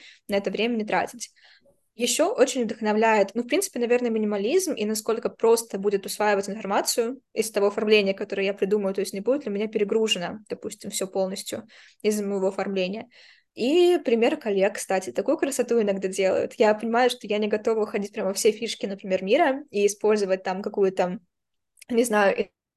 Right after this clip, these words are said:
интенсивно вот эту вот всю роскошь, а, но я стараюсь, чтобы, когда я оформляю уроки, это было быстро, это было понятно, <laughs>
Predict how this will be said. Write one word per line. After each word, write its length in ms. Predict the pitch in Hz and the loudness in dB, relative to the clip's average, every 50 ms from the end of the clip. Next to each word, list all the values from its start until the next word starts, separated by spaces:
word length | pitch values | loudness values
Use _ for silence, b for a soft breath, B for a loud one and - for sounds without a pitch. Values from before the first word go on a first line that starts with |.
| _ - | _ -6
интенсивно 400 | - - 233 233 220 208 208 196 | -4 -2 -2 -2 0 0 0 0
вот 140 | 196 202 | 0 -2
эту 140 | 220 196 - 185 | -2 -2 -2 -4
вот 100 | 190 - | -6 -6
всю 220 | - - - 208 | -6 -2 0 2
роскошь, 480 | 202 214 269 - - - 269 302 - - B B B B B B B B | 6 6 6 6 6 6 4 4 4 0 B B B B B B B B
а, 300 | 214 208 208 202 196 - | 2 4 6 6 4 4
но 120 | - 240 330 | 2 0 0
я 140 | 381 320 294 | 2 0 -2
стараюсь, 380 | 294 - 190 202 254 311 294 | -2 -2 0 0 2 0 0
чтобы, 300 | - - - 214 202 202 | -4 -4 -4 -4 -4 -4
когда 200 | 196 202 196 208 208 | -4 -2 0 0 0
я 40 | |
оформляю 340 | 208 214 - 196 202 214 214 | 0 -2 -2 0 2 2 2
уроки, 280 | 196 208 208 208 208 - | 4 2 0 -2 -2 -8
это 120 | 185 190 190 | -8 -6 -2
было 200 | 190 202 202 196 | 2 2 2 4
быстро, 360 | 196 247 294 - - - 320 | 4 2 2 2 0 0 0
это 260 | 294 277 - 214 - | 0 0 0 -2 -4
было 280 | 196 196 208 214 208 196 | -4 0 2 2 2 2
понятно, 500 | 202 - 202 240 208 220 302 320 311 269 | 0 -2 -4 0 0 0 0 2 2 2
<laughs> 120 | 339 320 | 2 2